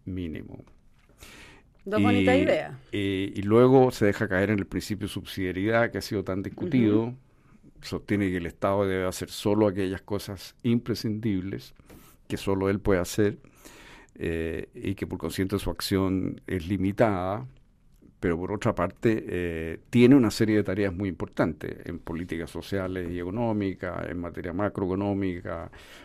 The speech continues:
Speaker 1: en materia de establecer y controlar las, que se cumplan las reglas del juego, eh, en fin. Y una de las cosas interesantes que tiene ahí es que él,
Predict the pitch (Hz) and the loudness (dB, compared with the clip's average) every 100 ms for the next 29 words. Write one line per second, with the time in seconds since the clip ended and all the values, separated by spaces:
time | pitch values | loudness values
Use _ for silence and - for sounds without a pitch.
0 | - 90 90 - 90 92 92 82 90 87 | -8 -2 -2 -2 0 -2 0 -2 -2 -2
1 | 95 98 95 76 80 82 90 90 85 - | 0 0 -2 -6 -6 -4 -4 -4 -6 -8
2 | - - - - 85 87 113 101 - 85 | -14 -16 -14 -8 -6 -2 0 0 0 -4
3 | 87 87 85 85 82 - 131 113 104 104 | -4 -6 -6 -8 -8 2 6 6 6 4
4 | 104 - - - - - - - 92 90 | 2 -6 -20 -20 -20 -20 -16 -6 -2 -2
5 | 87 - 95 - 87 - - 107 120 175 | -4 -6 -6 -2 -2 -4 -8 4 6 6
6 | 202 165 156 151 147 131 120 - 139 143 | 4 2 4 4 6 4 2 2 0 0
7 | 139 120 127 131 135 123 127 135 - 107 | 0 2 4 4 4 2 4 4 2 -2
8 | - - 113 110 113 127 | 0 2 6 6 4 -2